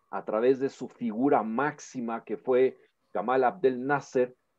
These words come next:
presidente de Egipto, que depone justamente al rey que había quedado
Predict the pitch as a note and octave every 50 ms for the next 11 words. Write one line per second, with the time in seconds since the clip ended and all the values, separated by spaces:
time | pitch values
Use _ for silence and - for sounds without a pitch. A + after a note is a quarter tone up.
0 | _ _ - G2 F#2+ - - G#2+ G#2+ C3 D3 D3 D3 C#3+ C3+ A#2+ G#2+ - - G2
1 | G#2+ A2 G#2+ G#2+ - - D#3 C#3+ - - B2 A2 - - - B2 B2 G#2+ G#2 A2
2 | G2+ - - D#3 F3 F3+ E3+ D3 B2 - - B2+ A#2 - - B2+ A#2 A#2+ A#2+ A#2+
3 | - - A#2+ G#2 - - F#2+ G3+ G3 E3+ D#3+ B2+ E3 F3 D#3+ C#3 B2+ A#2 - _
4 | _ _ _ _ _ G#2 G2 G2+ A2+ A#2+ B2 A#2+ - B2+ A2+ A2+ C3 C3 C3 A#2
5 | A#2+ G#2+